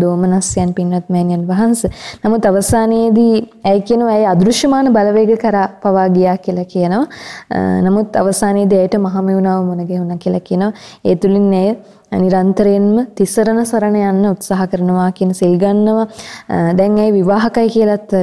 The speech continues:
ලිපියේ සඳහන් වෙනවා. එයා හොඳ කෙනෙක් කියලා දන්නවා. ඒත්, අ, පන්සිල් කඩන කෙනෙක් බවට ඇය කවදාවත් පත් වෙන්නේ නැහැ කියන කාරණාවක් තියෙනවා. මේ ලිපිය දීර්ඝයි පින්වත් මෑණියන් වහන්ස. අ,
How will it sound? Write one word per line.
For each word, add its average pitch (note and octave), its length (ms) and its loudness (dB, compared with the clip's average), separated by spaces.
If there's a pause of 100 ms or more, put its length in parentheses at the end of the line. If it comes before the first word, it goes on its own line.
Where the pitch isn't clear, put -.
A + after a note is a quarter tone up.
ලිපියේ F#3 260 0
සඳහන් F3+ 480 -2
වෙනවා. G3 220 0 (380)
එයා F3+ 180 2
හොඳ F#3 180 0 (100)
කෙනෙක් G3 260 0
කියලා F#3+ 300 0
දන්නවා. F3+ 360 0 (420)
ඒත්, F#3+ 400 -2
අ, F3+ 120 2 (1000)
පන්සිල් G3 360 2
කඩන G3 320 0
කෙනෙක් G3 300 0
බවට F#3+ 200 0
ඇය F#3 100 0
කවදාවත් F3 500 0
පත් F3+ 220 -6
වෙන්නේ F#3 240 2
නැහැ F3 200 0
කියන F#3 240 0
කාරණාවක් F3+ 580 -2
තියෙනවා. A#3+ 220 -4
මේ G3+ 240 -2
ලිපිය F#3+ 340 0 (160)
දීර්ඝයි G3 460 2
පින්වත් E3 340 -6
මෑණියන් E3 300 -8
වහන්ස. F3+ 340 -8
අ, - 680 -8